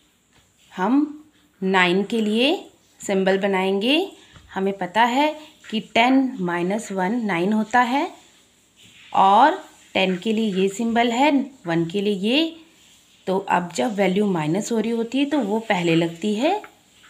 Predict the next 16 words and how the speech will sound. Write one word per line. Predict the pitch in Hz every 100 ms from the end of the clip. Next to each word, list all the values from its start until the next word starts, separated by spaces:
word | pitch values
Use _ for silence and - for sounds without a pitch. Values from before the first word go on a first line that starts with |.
| - _ _ - -
तो |
ये | 180 170 185
हमारा | 180 175 170
नाइन | 262 220 165 156
का | 160 165
सिंबल | 170 151 156 -
है। | 170 - _ _ _ _ _ - _ _
अब | - 170
हम | 175 254 330 392
इन | - 214
सिंबल्स | 190 208 170 165 160 -
को | 233 269 359 466 - - - - -
साथ | - 220 170 -
में | 151
लिखेंगे, | 151 - 160 151 156 - _ _ _ _ _ _ _ _ _ _ _ _ -
देखिए | 180 170 247 294 392